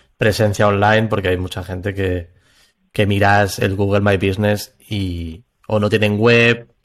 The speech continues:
utilizan un WhatsApp normal, no un WhatsApp Business, utilizan redes sociales, un perfil, yo he visto mucha gente que utiliza un perfil de, de Facebook,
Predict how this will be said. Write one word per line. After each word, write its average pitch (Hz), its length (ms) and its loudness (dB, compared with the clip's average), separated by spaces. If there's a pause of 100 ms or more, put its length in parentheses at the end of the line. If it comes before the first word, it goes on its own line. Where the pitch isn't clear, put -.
(340)
utilizan 113 480 2
un 107 100 2
WhatsApp 107 380 2
normal, 104 460 2
no 107 80 2
un 98 80 0
WhatsApp 98 300 0
Business, 113 680 0 (520)
utilizan 101 880 0
redes 101 240 2
sociales, 101 580 0
un 113 260 0
perfil, 104 460 -2
yo 104 140 0
he - 20 0
visto 98 220 -2
mucha 98 180 -4
gente 104 220 -2
que 107 80 -2
utiliza 95 320 -2
un 104 80 -2
perfil 101 440 -2
de, 92 400 -2 (460)
de 107 140 2
Facebook, 113 520 0